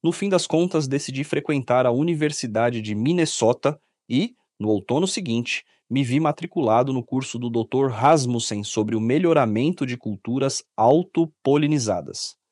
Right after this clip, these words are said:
Os principais objetivos do doutor Rasmussen no processo de melhoramento de plantas eram produzir variedades de cevada para malte de qualidade excepcional,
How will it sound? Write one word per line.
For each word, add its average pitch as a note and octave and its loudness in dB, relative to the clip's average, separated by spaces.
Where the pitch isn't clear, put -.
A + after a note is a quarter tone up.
Os B2 -4
principais F#3+ 0
objetivos D#3+ -2
do B2 -4
doutor B2+ 0
Rasmussen B2 0
no G#2+ -4
processo A2+ -2
de A2 -6
melhoramento A#2+ 2
de C3 -8
plantas A2+ -6
eram A2+ -2
produzir D3 0
variedades C#3+ 2
de D3 -6
cevada A#2+ 0
para B2 0
malte A2+ 2
de B2 -8
qualidade B2 0
excepcional, C3 -2